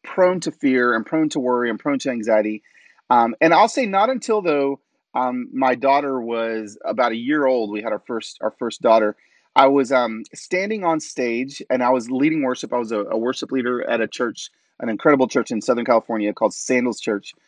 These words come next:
And I was, I was up there on stage and I was, I was playing guitar and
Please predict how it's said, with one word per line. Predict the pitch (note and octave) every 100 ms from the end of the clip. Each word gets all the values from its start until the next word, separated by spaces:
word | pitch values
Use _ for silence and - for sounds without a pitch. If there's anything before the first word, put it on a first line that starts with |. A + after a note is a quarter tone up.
| _ -
And | D3+ D#3 D#3
I | -
was, | D#3 D#3 C#3 -
I |
was | D#3 D3
up | F3+
there | G#3
on | G#3
stage | - G#3+ F#3+ D#3
and | D3
I | C3+
was, | C3+ A#2
I | -
was | B2+ A#2
playing | _ D#3 E3+
guitar | G3 G3 D3 E3 _ _ _ _ _ _ _ C#3
and | C#3+ C#3 C#3 C3+ C#3